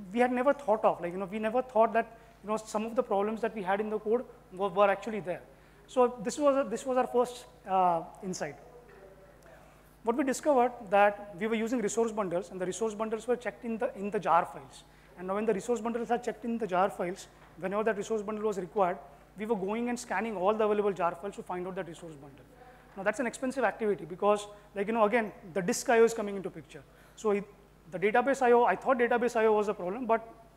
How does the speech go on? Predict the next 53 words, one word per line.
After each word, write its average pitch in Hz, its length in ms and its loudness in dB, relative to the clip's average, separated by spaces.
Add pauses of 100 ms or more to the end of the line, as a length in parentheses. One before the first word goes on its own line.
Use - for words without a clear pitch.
(160)
the 160 60 -20
problem 220 420 -2
was 226 220 4
somewhere 208 360 2
else. 175 140 0
The - 80 -16
problem 196 260 -2
was 220 140 -4
disk 202 240 -4
I 156 140 -6
O, - 600 -18
uh, 190 60 -2
in 202 160 -4
terms 214 180 -6
of 226 80 -2
searching 220 400 0
files. 156 380 -6 (560)
So 226 260 6
the 226 80 6
option 226 280 4
that 277 120 4
we 262 100 -2
had 185 340 4 (180)
was 196 280 2
to, 220 200 -2 (160)
you 185 60 -8
know, 208 240 -2 (260)
uh, 165 140 -6 (240)
read 208 240 -4 (260)
the 196 200 4
resource 190 280 -4
bundle 190 200 -6
for 196 120 -6
the 180 80 -4
first 190 300 -4
time 185 300 -10
and 185 100 -10
then 214 140 -6
cache 170 320 2
it. 143 40 -14 (340)
So 220 120 -8
that 196 200 0
solved 196 260 0
our 170 60 -2
problem. 127 280 -16 (1900)
How 247 60 2
many 302 140 6
of 330 120 6
us 320 100 -2
are 320 40 4
using 262 240 2
Spring 233 300 -4
here? 262 160 0